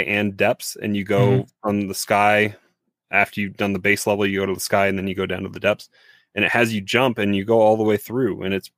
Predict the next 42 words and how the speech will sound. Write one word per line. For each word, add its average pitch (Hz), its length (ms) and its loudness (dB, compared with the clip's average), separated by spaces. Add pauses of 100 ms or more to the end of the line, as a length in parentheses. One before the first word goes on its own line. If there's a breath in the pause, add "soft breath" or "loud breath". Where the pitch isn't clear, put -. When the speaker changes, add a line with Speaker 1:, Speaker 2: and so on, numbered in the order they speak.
Speaker 1:
it, 92 260 0
I 104 60 2
mean, 107 260 0 (800)
I, 107 180 2
I've 107 160 2
noticed, 117 460 2
like, 104 220 0 (840)
the 107 140 -4
depths 120 340 0
are 117 80 2
dark 104 320 2
for 107 160 0
a 98 60 2
reason, 95 460 -4 (240)
so - 200 0
that 92 160 4
it 92 100 -2
doesn't 95 240 0
have 95 200 0
a 95 40 2
lot 92 320 0
to 90 340 -2 (460)
load 98 260 4
in 92 360 2 (100)
as 98 180 0
you're 92 120 -2
falling 95 360 0
through 90 180 -8
there. 87 220 -4 (380 soft breath)
You 95 140 -4
have 95 500 0
a 101 80 -2
tunnel 104 500 0 (200)
that 98 100 2
you're 95 100 0
falling 95 380 -2
through 92 220 -8
for 98 180 -2
a 92 60 0
while, 85 400 -2 (580)
but 120 240 4 (240)
it, 127 180 0